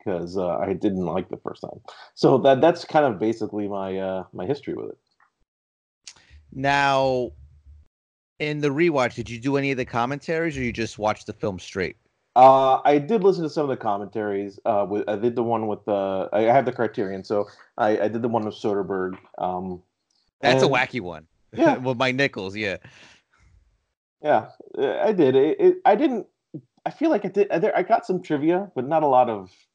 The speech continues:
Speaker 1: insight, to be honest.
Speaker 2: Yeah, 'cause we were just having a, it's a lot of, it's all the stuff they really talked about is stuff that we know already.
Speaker 1: Yeah.
Speaker 2: You know? You know, and just, it was just coming out of Mike Nichols' mouth instead of reading it from a book or from Wikipedia or from wherever. So,
Speaker 1: Right.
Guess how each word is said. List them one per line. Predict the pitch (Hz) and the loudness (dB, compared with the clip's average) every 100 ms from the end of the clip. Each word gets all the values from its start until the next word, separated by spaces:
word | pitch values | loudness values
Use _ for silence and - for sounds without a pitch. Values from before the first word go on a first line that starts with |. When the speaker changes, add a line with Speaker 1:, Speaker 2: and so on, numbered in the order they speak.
| _ | _
Speaker 1:
insight, | 107 95 95 78 | -12 -10 -12 -12
to | 85 | -12
be | 82 | -14
honest. | 82 82 _ _ _ _ _ _ _ _ _ - | -14 -20 _ _ _ _ _ _ _ _ _ -4
Speaker 2:
Yeah, | 214 160 | 0 2
'cause | - 156 135 131 | 0 -2 -2 -8
we | 156 165 | -4 -4
were | 143 | -6
just | 127 139 | -12 -6
having | 139 120 | -6 -6
a, | 113 _ _ 175 | -14 _ _ -12
it's | - 165 - | -6 -6 -6
a | 156 | -6
lot | 151 180 | -2 -2
of, | 170 | -4
it's | 143 - _ | -14 -18 _
all | 139 165 | 0 0
the | 196 | 0
stuff | - 190 | -4 -4
they | 180 | -2
really | 160 156 | -2 -2
talked | - 143 143 | 0 -2 0
about | 160 156 | 0 0
is | 135 | -2
stuff | - 127 | -6 -4
that | 123 | -4
we | 104 | -6
know | 101 92 | -6 -6
already. | 78 76 - _ _ - | -6 -10 -16 _ _ -12
Speaker 1:
Yeah. | 147 95 | -6 -6
Speaker 2:
You | 80 | -6
know? | 76 95 _ _ _ _ _ _ - | -10 -12 _ _ _ _ _ _ -14
You | |
know, | 98 95 | -10 -8
and | 101 | -6
just, | 127 - | -6 -6
it | 127 | -8
was | 123 | -8
just | 123 - | -10 -8
coming | 143 131 | -2 0
out | 117 | 0
of | |
Mike | 113 113 - | 0 -4 -2
Nichols' | 123 120 101 | -4 -4 -6
mouth | 98 | -6
instead | 95 - | -8 -10
of | 101 | -10
reading | 90 104 95 | -6 -6 -6
it | 92 | -8
from | 90 | -8
a | 85 | -8
book | 92 95 98 | -2 -4 -4
or | |
from | 92 90 | -8 -6
Wikipedia | 90 90 - 107 95 95 92 92 92 | -6 -8 -8 -4 -2 0 2 2 2
or | 78 80 | 0 -4
from | - 85 | -6 -6
wherever. | 78 76 62 50 _ | -2 -2 -4 -14 _
So, | - 80 76 73 _ 156 | -18 -10 -10 -10 _ -16
Speaker 1:
Right. | - - | -14 -14